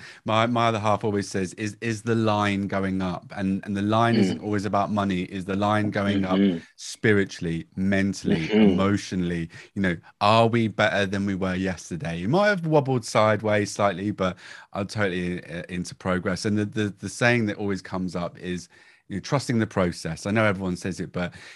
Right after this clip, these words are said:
Speaker 1: if you, if you know where you're going and you're going in the right direction and you're improving incrementally each day, you're getting a little bit better,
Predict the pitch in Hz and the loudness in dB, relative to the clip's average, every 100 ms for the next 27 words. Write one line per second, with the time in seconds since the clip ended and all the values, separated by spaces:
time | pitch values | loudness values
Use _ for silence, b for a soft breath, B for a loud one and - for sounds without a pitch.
0 | B 110 107 127 117 113 - 113 104 113 | B -12 -6 0 2 2 0 -4 -2 2
1 | 107 104 107 127 143 143 131 117 107 107 | 4 4 4 6 8 8 6 4 2 2
2 | 98 98 104 110 - b b b - 95 | 2 0 -4 -6 -10 b b b -4 0
3 | 95 92 101 98 87 120 123 123 117 110 | 2 0 -2 -4 2 4 6 6 4 2
4 | 101 - 92 92 90 - - 90 92 90 | 0 -2 -2 -2 -2 -4 -8 -4 -2 0
5 | 92 95 90 92 78 B B B _ _ | 0 2 0 -2 -6 B B B _ _
6 | _ 127 127 - 170 175 175 123 107 113 | _ 0 0 4 6 6 6 2 2 2
7 | 131 135 151 135 123 90 98 92 113 117 | 0 0 0 2 2 0 -4 -6 -2 -2
8 | 120 - 113 104 107 117 110 101 95 113 | -2 0 2 4 2 -4 -4 -4 0 0
9 | 107 107 104 117 110 101 107 71 110 104 | 0 0 2 4 4 0 -2 2 2 2
10 | 104 104 | 0 -2